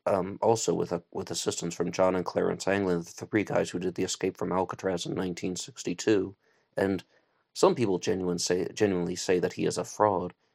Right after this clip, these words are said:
As for me, I have my suspicions, but I cannot prove it. Like, I cannot show you the reasons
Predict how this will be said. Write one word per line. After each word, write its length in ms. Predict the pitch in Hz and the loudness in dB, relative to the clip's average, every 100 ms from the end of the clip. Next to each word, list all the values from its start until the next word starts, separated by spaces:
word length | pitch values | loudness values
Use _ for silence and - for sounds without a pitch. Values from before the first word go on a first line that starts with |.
| _ _ _ - | _ _ _ 2
As 220 | 113 110 | 2 2
for 180 | - 87 | -2 -2
me, 400 | 104 110 90 92 _ _ _ _ _ | -2 -2 -4 -6 _ _ _ _ _
I 120 | 117 | 2
have 260 | 120 113 101 | 4 4 2
my 200 | 92 92 | 2 -2
suspicions, 1080 | - 87 87 - - 160 - 147 90 98 - _ _ _ - | -2 -4 -4 -4 0 -2 0 -6 -8 -10 -14 _ _ _ -2
but 200 | 135 - - | -2 0 2
I 180 | 107 | 2
cannot 680 | 104 - - 170 101 92 - | 2 -2 -2 0 0 -4 -6
prove 220 | - 127 | -2 0
it. 80 | 92 | 2
Like, 120 | 101 | 0
I 60 | 117 | 0
cannot 400 | - 185 156 - | -2 -2 0 -2
show 340 | - - 220 | -4 2 4
you 180 | 143 92 | 4 0
the 140 | 87 90 | -2 -2
reasons 800 | 87 92 101 98 101 - - | -2 -4 -2 -4 -4 -6 -8